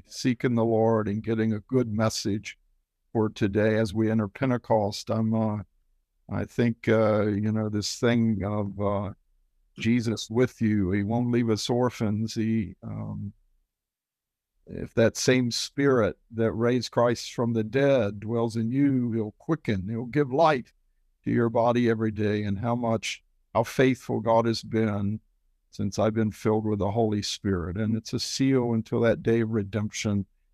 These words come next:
and the actual wedding feast of the Lamb. Malcolm, I'm also reminded of, uh, Jeremiah chapter two. Uh, it's a very interesting passage that, uh, you know, we think of the wilderness experience, Sinai and whatever,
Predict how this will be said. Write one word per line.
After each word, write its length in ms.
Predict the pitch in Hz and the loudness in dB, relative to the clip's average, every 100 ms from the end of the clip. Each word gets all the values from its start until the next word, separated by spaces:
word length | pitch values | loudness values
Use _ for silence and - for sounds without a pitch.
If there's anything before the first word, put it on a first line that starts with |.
| _ | _
and 180 | 98 104 | -2 2
the 120 | 101 | 2
actual 500 | 107 107 - 110 101 | 0 -2 -2 0 0
wedding 420 | 98 104 110 107 | -2 -2 -2 -4
feast 360 | 107 101 98 - | -6 -8 -8 -4
of 100 | 107 | -2
the 80 | 110 | 0
Lamb. 400 | 120 117 110 110 _ _ _ | 0 0 -2 -4 _ _ _
Malcolm, 300 | 123 139 147 | -2 0 2
I'm 140 | 143 147 | 2 2
also 300 | 147 - 151 | 0 2 2
reminded 640 | 127 123 123 131 123 113 | 2 2 0 2 0 0
of, 280 | 113 113 110 | 0 0 0
uh, 220 | 110 107 | 0 0
Jeremiah 540 | 107 131 135 135 131 113 | 0 0 2 2 0 -2
chapter 420 | - 131 - 117 | 0 -2 0 -6
two. 540 | - - 139 117 95 - _ _ _ _ _ _ _ | -4 -2 0 0 -2 -8 _ _ _ _ _ _ _
Uh, 560 | 113 113 113 113 107 110 78 | -2 0 2 0 0 -2 -4
it's 140 | 82 123 | -6 -6
a 60 | |
very 300 | 117 139 143 | 0 2 4
interesting 640 | 139 143 123 - 120 113 107 - | 2 0 -4 0 -2 -2 -4 0
passage 720 | 131 123 - 131 107 101 92 | 2 2 0 0 0 -2 -4
that, 260 | 104 104 - _ | 0 0 -2 _
uh, 720 | 87 107 107 104 104 104 90 - | -4 -2 -2 -2 -2 -2 -4 -4
you 160 | 117 | -2
know, 200 | 110 113 | 0 0
we 200 | 113 113 | -2 -4
think 320 | 104 127 127 | -2 -2 0
of 60 | 139 | 0
the 100 | 113 | 0
wilderness 640 | 113 131 131 127 120 - | 0 0 2 0 -2 -4
experience, 800 | 107 - - 135 135 131 127 117 | -8 -8 -6 0 2 2 0 -4
Sinai 480 | - 120 127 123 123 | -2 0 2 0 0
and 100 | 120 | 0
whatever, 520 | 120 117 127 123 123 | 0 2 2 0 -6